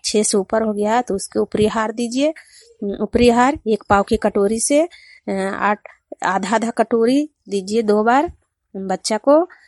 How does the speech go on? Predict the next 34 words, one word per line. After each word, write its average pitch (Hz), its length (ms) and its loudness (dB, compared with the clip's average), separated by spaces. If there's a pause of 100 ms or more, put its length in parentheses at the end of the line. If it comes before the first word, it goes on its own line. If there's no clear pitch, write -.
(160)
और 180 140 -8
गाढ़ा 185 360 -2
रहे। 254 340 0 (360)
और - 80 -6
उसमें, 285 500 -2 (440)
अ, 196 340 -8 (340)
एक 214 140 0 (340)
अतिरिक्त 226 440 -2
घी 220 300 -4
भी 233 140 -2
दे 240 140 4
दीजिए 247 280 -2
कि 277 100 -8
चिकना 208 380 -6
से 269 180 -2
बच्चा 202 320 -4
के 208 140 -8
मुंह 202 200 -6
में, 254 220 -2 (220)
मुंह 220 180 -2
से 339 320 0
पेट 190 220 -2
में 220 180 -4
जाए। 262 240 2 (360)
और 190 200 2
बच्चा 202 340 -2
जब 240 260 0
ने-, 233 300 -2
नौ 247 260 2 (100)
माह 233 200 -2
से 269 280 2 (400)
बारह 208 240 2
माह 262 180 0
तक 220 160 -2